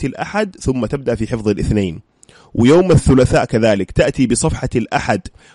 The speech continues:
وصفحة الاثنين، ثم تبدأ حفظ الثلاثاء. ويوم الأربعاء تأتي بصفحة الأحد والاثنين والثلاثاء، ثم تبدأ في حفظ يوم الأربعاء، وهكذا تربط القديم بالجديد.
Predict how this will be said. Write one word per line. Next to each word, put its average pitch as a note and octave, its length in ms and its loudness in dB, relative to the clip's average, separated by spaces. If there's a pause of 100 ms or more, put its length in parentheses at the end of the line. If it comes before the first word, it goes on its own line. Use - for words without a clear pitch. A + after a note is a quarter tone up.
(100)
وصفحة D3+ 460 -6
الاثنين، D3 560 -2
ثم B2 240 -4
تبدأ A2+ 280 -2
حفظ G2+ 220 -6
الثلاثاء. F#2+ 540 -2 (540)
ويوم E3+ 380 4
الأربعاء B2+ 800 0
تأتي D3 340 -2
بصفحة C#3 500 -6
الأحد C3 520 -6
والاثنين A#2+ 720 -2
والثلاثاء، D3 640 0
ثم C#3 280 -2
تبدأ D3 360 -2
في A#2 160 -8
حفظ D3 480 -6 (420)
يوم D3+ 460 4
الأربعاء، G2 640 -4 (580)
وهكذا A#2 720 -2 (120)
تربط D#3+ 440 2
القديم C#3+ 560 -2
بالجديد. G#2+ 600 -2